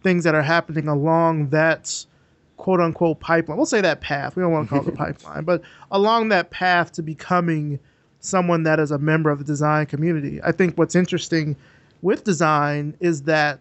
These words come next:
Speaker 1: and in a way it's like this with tech as well,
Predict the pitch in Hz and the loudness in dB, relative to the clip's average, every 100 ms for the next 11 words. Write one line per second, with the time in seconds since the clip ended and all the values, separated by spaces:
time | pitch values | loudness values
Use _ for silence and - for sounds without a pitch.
0 | - 208 208 220 _ _ 262 262 277 330 | -2 0 0 -4 _ _ 0 2 2 2
1 | 285 220 202 202 185 175 - 190 180 160 | 0 0 -2 0 -4 -4 -2 -2 -2 -4
2 | 170 233 196 156 143 | -2 0 2 2 -2